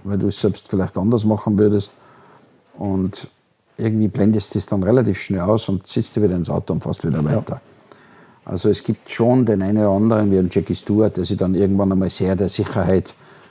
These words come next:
Speaker 1: ähm, für die Sicherheit eingesetzt hat. Ähm, auch der Senna war, war derjenige, der, der versucht hat, zu der Zeit,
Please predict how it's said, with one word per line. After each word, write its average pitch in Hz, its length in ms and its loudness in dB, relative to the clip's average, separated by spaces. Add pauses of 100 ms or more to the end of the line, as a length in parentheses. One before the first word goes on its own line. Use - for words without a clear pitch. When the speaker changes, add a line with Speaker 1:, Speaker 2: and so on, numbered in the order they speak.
(200)
Speaker 1:
ähm, 92 1120 0 (180)
für - 120 -2
die 92 100 2
Sicherheit 98 720 0
eingesetzt 95 600 -4
hat. 107 200 0 (600)
Ähm, 98 540 0 (260)
auch 113 160 -4
der - 100 -2
Senna 131 340 2
war, 95 400 0
war 98 360 -2
derjenige, 95 500 2
der, 92 380 0
der 95 360 -2
versucht - 500 -2
hat, 117 120 0
zu 101 120 -4
der 98 220 -2
Zeit, 104 380 -2